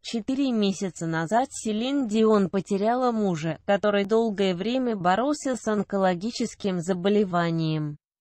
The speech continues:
Последние годы жизни семидесятитрёхлетнего продюсера Рене Анжелила были тяжелы и трагичны для обоих супругов.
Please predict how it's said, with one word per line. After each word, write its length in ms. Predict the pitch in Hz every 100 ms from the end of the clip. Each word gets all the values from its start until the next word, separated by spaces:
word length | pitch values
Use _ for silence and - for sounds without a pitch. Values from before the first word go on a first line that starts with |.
| _ _
Последние 760 | 190 196 - 208 202 160 180 180
годы 360 | 202 208 190
жизни 520 | 185 208 277 233 208
семидесятитрёхлетнего 1700 | 175 - 214 208 180 190 156 170 185 170 196 233 220 220 208 196 175
продюсера 800 | 170 - 185 170 220 214 208 185
Рене 420 | 175 180 190 214 196
Анжелила 840 | 196 165 196 233 269 320 302 269
были 360 | 196 220 208
тяжелы 640 | 180 190 165 196 196 202 240
и 40 |
трагичны 760 | 226 208 196 240 294 - 208 180
для 240 | 175 185
обоих 340 | 170 190 185 -
супругов. 600 | - 208 208 202 170